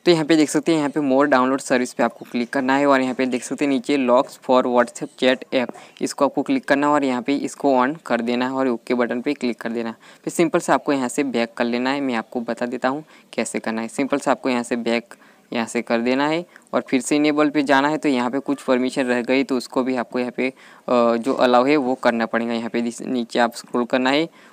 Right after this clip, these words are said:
और यहाँ पे देख सकते हैं lock, अ, locker for WhatsApp chat app, इसको आपको इनेबल कीजिए और यहाँ पे बैक कर दीजिए। तो यहाँ पे देख सकते हैं, इस तरह से आपके सामने इंटरफेस होगा। तो यहाँ पे सिंपल से आपको प्लस बटन पे क्लिक करना है, तो यहाँ पे डायरेक्ट आपका WhatsApp ओपन हो जाएगा। और यहाँ पे आपको जिस चैट का, यहाँ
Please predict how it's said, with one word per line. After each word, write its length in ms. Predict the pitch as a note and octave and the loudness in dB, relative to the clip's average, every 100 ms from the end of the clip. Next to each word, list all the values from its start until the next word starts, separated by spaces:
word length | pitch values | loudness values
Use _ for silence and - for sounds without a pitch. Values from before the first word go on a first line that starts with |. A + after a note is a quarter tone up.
| - | -4
और 60 | B2+ | -2
यहाँ 120 | B2 | 0
पे 80 | B2 | 0
देख 140 | B2+ | -2
सकते 220 | - C#3 | -2 -2
हैं 120 | D3+ B2 | 0 2
lock, 300 | B2 E3+ - | 2 0 0
अ, 280 | B2+ A#2+ A#2 | 0 0 0
locker 300 | B2 A#2+ C#3 C3+ | -4 0 -2 -2
for 200 | - B2 | -2 0
WhatsApp 640 | A#2+ A#2+ - - C3 C#3 - - - _ - | 0 -2 -6 -2 0 0 -6 -20 -20 _ -4
chat 260 | B2 C3 - - | 2 2 0 -2
app, 240 | A#2+ - | -2 -4
इसको 280 | B2+ - B2+ | -8 -2 -4
आपको 200 | - B2+ | -2 -2
इनेबल 380 | A#2+ B2 B2 B2+ | 0 0 0 0
कीजिए 320 | C3+ C3 D3+ | -2 -2 -2
और 200 | C3 A#2 | 0 -2
यहाँ 140 | A#2 | -2
पे 100 | B2 | -6
बैक 240 | - A2+ A2 - | -6 -6 -6 -6
कर 100 | A2+ | -6
दीजिए। 240 | A#2 A#2 | -6 -6
तो 120 | B2+ | -2
यहाँ 160 | B2 B2 | -2 -2
पे 100 | B2+ | 0
देख 160 | C3+ | 0
सकते 220 | - C#3+ D#3 | 0 -2 -2
हैं, 40 | |
इस 100 | C3+ | -2
तरह 120 | B2+ | -4
से 120 | B2+ | -2
आपके 220 | A#2+ - C3 | -2 0 -4
सामने 280 | B2 A#2+ | -2 -2
इंटरफेस 440 | B2 - B2 C3 C3 | -4 -6 -8 -6 -2
होगा। 240 | B2 D3 | 0 0
तो 400 | D3+ - - - | 0 -8 -8 -2
यहाँ 80 | C#3+ | 0
पे 80 | D3+ | 0
सिंपल 260 | D3+ C3+ | -2 -2
से 120 | C#3+ C3+ | -2 -4
आपको 140 | D#3 | -4
प्लस 320 | - C3 C3+ | -2 0 2
बटन 220 | C3+ C3 | 2 0
पे 100 | A#2+ | -2
क्लिक 220 | B2+ B2 A#2 | -4 -4 0
करना 220 | C#3 D3 | 2 2
है, 100 | D3+ | 2
तो 120 | D#3 | 2
यहाँ 140 | C3 | 0
पे 100 | B2 | 0
डायरेक्ट 280 | C#3 B2 C3+ | 0 0 2
आपका 240 | C3 - C3 | 0 2 2
WhatsApp 380 | A#2+ A2 B2+ | 2 0 -2
ओपन 280 | A#2+ A#2 C#3+ | -2 -2 -4
हो 200 | C#3 A#2 | -4 -6
जाएगा। 400 | A2+ A#2 A2+ A#2 - - - D#3 | -4 -4 -4 -8 -10 -18 0 4
और 100 | D#3+ | 4
यहाँ 160 | D#3 | 4
पे 80 | E3 | 2
आपको 240 | D3+ D#3+ | 2 2
जिस 340 | C3+ C3+ D#3+ - | -2 0 -2 0
चैट 220 | C#3 C3 | 0 2
का, 120 | - | 2
यहाँ 320 | C#3+ C3+ C3 | 2 4 0